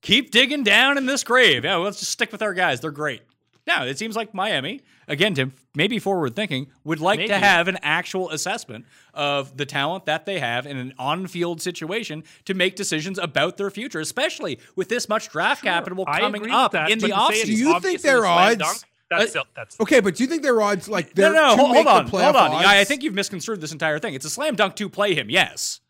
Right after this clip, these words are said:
Speaker 2: No, it's not
Speaker 1: Yes,
Speaker 2: a
Speaker 1: it is.
Speaker 2: slam dunk
Speaker 1: Yeah,
Speaker 2: to play.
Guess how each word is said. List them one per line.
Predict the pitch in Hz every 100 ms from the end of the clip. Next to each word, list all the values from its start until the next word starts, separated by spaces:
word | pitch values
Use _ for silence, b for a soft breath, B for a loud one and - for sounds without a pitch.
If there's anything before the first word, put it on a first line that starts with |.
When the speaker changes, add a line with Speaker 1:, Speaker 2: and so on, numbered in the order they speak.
| _ _
Speaker 2:
No, | 143 147 156 180
it's | -
not | 196 185 190
Speaker 1:
Yes, | 214
Speaker 2:
a |
Speaker 1:
it | 254
is. | 202
Speaker 2:
slam | - 165 165 170 165
dunk | 143 147
Speaker 1:
Yeah, | 175 165
Speaker 2:
to |
play. | 220